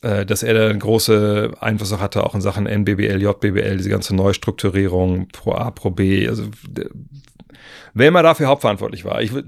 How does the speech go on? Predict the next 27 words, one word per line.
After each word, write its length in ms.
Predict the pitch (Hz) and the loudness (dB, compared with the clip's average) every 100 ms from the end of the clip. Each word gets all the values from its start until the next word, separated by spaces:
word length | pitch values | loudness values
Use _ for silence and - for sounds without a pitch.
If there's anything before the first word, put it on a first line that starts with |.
| 120 | -2
sag 120 | 127 | 2
jetzt 100 | 147 | 2
nochmal 180 | 127 117 | 2 2
Dirk 160 | 104 101 | 2 4
Bauermann, 460 | 117 120 120 117 | 4 6 4 2
äh, 40 | 117 | 0
aber 380 | 113 101 101 101 | -2 -2 -2 -4
kann 140 | 104 | -2
sein, 80 | 98 | -2
dass 100 | 95 | -2
ich 60 | |
ja 60 | 98 | -4
falsch 260 | - 101 - | -4 -4 -4
liege. 320 | 101 98 98 | -2 -2 -2
Dem 400 | - 110 107 110 | -8 -4 -2 0
würde 120 | 110 | 0
ich 60 | 104 | 0
das, 300 | 107 - - | -4 -4 -14
äh, 320 | 131 113 104 | -12 -10 -4
den 140 | 104 | -2
würde 100 | 110 | -2
ich 60 | 104 | -2
mit 100 | 104 | 0
reinnehmen 440 | 101 101 101 101 | 0 0 0 -2
für 100 | - | -6
diese 180 | 101 90 | -6 -6
Zeit. 340 | - 98 90 | -2 0 0